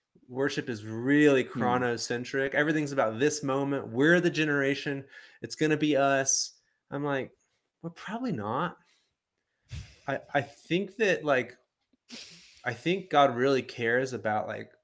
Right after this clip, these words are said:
Speaker 1: long periods of time and one generation handing it on to the next. I mean, Psalm seventy-eight is, like,
Speaker 2: Sure.
Speaker 1: big on that, you know? Um, Jesus was big on that. In the Bible, where one generation raises up another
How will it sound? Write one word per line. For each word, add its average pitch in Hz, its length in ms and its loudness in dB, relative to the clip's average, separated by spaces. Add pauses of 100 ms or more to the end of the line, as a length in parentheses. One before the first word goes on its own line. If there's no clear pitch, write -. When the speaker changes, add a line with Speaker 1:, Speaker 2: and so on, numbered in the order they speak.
(340)
Speaker 1:
long 117 440 -6
periods 120 360 -4
of 110 100 -8
time 113 520 -4
and 110 200 -6
one 117 200 -2
generation 113 640 -6 (380)
handing 127 400 0
it 120 40 0
on 113 200 -2
to 117 100 -8
the 110 100 -4
next. 113 400 -2
I 120 40 -4
mean, 110 140 -4
Psalm 131 280 -4
seventy-eight 117 600 0
is, 107 140 -6
like, 107 200 -8
Speaker 2:
Sure. 101 120 -6
Speaker 1:
big 120 180 0
on 123 200 -2
that, 127 360 -6
you 131 120 -6
know? 127 240 -6 (680)
Um, 113 420 -6
Jesus 120 360 -4
was 127 160 -8
big 131 220 2
on 131 200 -2
that. 131 340 -4 (100)
In 160 200 0
the 139 80 0
Bible, 117 560 0
where 123 420 4
one 123 240 -2
generation 113 760 -2 (260)
raises 113 420 0
up 120 160 -2
another 107 680 -2